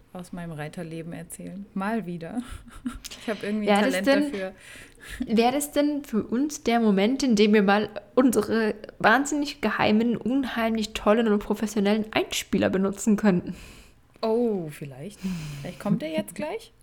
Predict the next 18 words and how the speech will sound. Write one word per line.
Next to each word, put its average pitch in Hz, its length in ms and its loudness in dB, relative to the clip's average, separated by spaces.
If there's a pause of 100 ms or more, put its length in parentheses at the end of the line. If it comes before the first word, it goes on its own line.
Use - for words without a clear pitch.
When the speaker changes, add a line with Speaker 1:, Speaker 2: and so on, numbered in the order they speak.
(160)
Speaker 1:
Hm? 262 140 -6 (1200)
Speaker 2:
Dann 175 240 0
würde 180 140 0
ich - 80 -10
mal 180 200 2
sagen, 170 500 0 (960)
schauen 180 360 4
wir, 190 100 4
was 190 220 2
da 202 160 2
so 277 100 0
kommt. 262 600 2 (2000)
Speaker 1:
So, 214 260 -8 (400)
bleib 202 200 -12
stehen, 320 300 -8 (280)
einmal 240 280 -6
aufsteigen 285 800 -10
kurz - 400 -8